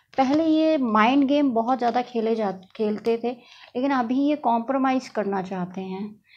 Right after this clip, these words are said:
ये कोई माइंड गेम नहीं खेलना चाहते, ये चाहते हैं कि कॉम्प्रोमाइज़ हो जाए सिचुएशन में। तो ये भी बहुत ही बढ़िया एनर्जी है फ्रेंड्स।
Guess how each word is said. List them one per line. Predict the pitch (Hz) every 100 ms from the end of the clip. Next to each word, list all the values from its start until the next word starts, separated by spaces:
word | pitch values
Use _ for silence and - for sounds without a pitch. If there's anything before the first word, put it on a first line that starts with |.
| - -
ये | 262
कोई | 262 294 294
माइंड | 247 226 254 240
गेम | 254 254
नहीं | 226 226 247
खेलना | - 196 190 185
चाहते, | 185 180 185
ये | 214 220
चाहते | 247 262 247 269
हैं | 254
कि | -
कॉम्प्रोमाइज़ | 233 - 254 262 254 233 208 202 190
हो | 180
जाए | 160 165 - _ _ _ _ _ _ _ _ _ - -
सिचुएशन | 214 214 226 226 214 175
में। | 151 - - _ _ _ _ _ _ _ - -
तो | 262
ये | 226 202 269
भी | 285
बहुत | 254 254 262 269
ही | 254
बढ़िया | 202 208 262 269
एनर्जी | 233 226 220 247 247
है | 247 247 - _ _ _ _ _ _ _ _
फ्रेंड्स। | 233 226 226 - -